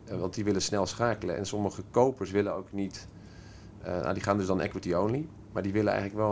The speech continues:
een, een achtervang hebben of een, een, een, een plan B. Met een, een, misschien een non-bank lender, hè, dus als een, als een backstop. Eh, misschien is die twee keer zo duur als een, als een bank. Maar is altijd nog beter dan het all equity te blijven financieren. Dus ik denk dat,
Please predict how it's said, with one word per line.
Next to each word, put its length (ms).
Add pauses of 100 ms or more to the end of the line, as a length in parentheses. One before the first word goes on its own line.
een, 140
een 20
achtervang 560
hebben 180
of 120
een, 160
een, 200
een, 160
een 120
plan 240
B. 60 (920)
Met 360
een, 400
een, 140
misschien 260
een 100
non-bank 400
lender, 300
hè, 140
dus 80
als 120
een, 100
als 120
een 100
backstop. 420 (240)
Eh, 220
misschien 240
is 80
die 80
twee 180
keer 100
zo 80
duur 200
als 160
een, 120
als 160
een 120
bank. 320 (420)
Maar 100
is 60
altijd 200
nog 140
beter 280
dan 100
het 140
all 220
equity 300
te 100
blijven 280
financieren. 520 (680)
Dus 80
ik 100
denk 240
dat, 380